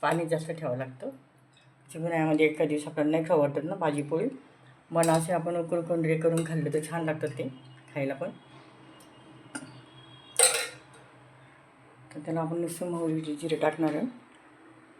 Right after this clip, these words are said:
तर आपण, मी मोहरी टाकून घेते, एक, एक दीड चमचा मोहरी टाकायची आणि जिरे टाकायची. आपण जेवढी जास्त मोहरी टाकली ना, तेवढी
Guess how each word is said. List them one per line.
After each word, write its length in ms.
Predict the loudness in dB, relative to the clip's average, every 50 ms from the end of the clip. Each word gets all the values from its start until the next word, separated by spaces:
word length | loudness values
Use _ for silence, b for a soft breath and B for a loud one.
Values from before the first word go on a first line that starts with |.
| -20 -20 -20 -20 -20 -20 -20 -20 -20 -20 -20 -20 -20 -20 -20 -20 -20 -20 -20 -20 -20 -20 -20 -20 -20 -20 -20 -20 -20 -20 -20 -20 -20 -20 -20 -20 -20 -20 -20 -20 -20 -6 2 2
तर 60 | 2
आपण, 240 | 4 6 6 6 6 6
मी 160 | 4 4 4
मोहरी 240 | 6 6 8 8 8
टाकून 320 | 8 8 6 4 4 2 2
घेते, 180 | 2 4 2 2 0 0 -2 -8 -14 -18 -20 -18 -18 -16 -16 -16 -12 -4 -2 -2 0 2 2 2 2 2 2 2
एक, 80 | 2 0 -2 -10 -16 -18 -18 -18 -18 -18 -18 -18 -18 -20 -20 -20 -12 -2 2
एक 160 | 2 4 4
दीड 180 | 6 6 6 6
चमचा 280 | 8 8 8 8 8 6
मोहरी 240 | 4 4 4 6
टाकायची 520 | 6 6 6 6 6 2 2 2 -2 -4 -4 -4 -10 -16 -10 -4
आणि 100 | 0 2
जिरे 200 | 2 4 4 4
टाकायची. 520 | 6 6 6 4 4 -2 -2 -2 -4 -6 -6 -10 -14 -14 -14 -6 2 2 2 2 0 -8 -12 -8 -4 -2
आपण 180 | 0 2 2 4
जेवढी 180 | 6 6 6
जास्त 160 | 6 6 4
मोहरी 280 | 4 6 6 6 6 6
टाकली 220 | 4 4 4 4
ना, 120 | 2 2 0
तेवढी 180 | -2 -4 -4